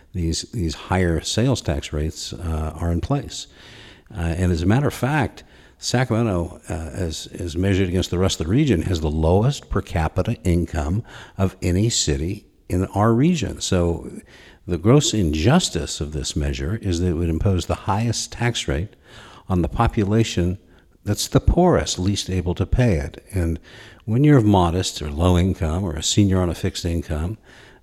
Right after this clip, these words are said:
uh, when you get hit with, with a, with a regressive sales tax hike, and,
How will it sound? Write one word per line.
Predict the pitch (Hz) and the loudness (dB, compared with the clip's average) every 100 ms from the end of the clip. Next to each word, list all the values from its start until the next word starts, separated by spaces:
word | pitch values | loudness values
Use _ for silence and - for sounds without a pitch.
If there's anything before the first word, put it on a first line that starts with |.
| - | -10
uh, | 90 87 85 82 82 | -4 -2 -2 -2 -4
when | 85 101 92 95 | -6 -6 0 4
you | 107 | 4
get | 127 110 | 2 0
hit | 104 | -2
with, | 110 87 - - | -4 -8 -10 -8
with | 90 85 | -6 -4
a, | |
with | 78 87 | -4 0
a | |
regressive | 85 78 87 - 80 76 | 0 4 4 2 0 0
sales | - 151 139 | 2 4 2
tax | - 73 67 | 0 -4 -2
hike, | 76 76 - | -4 -4 -4
and, | 76 71 - | -6 -6 -10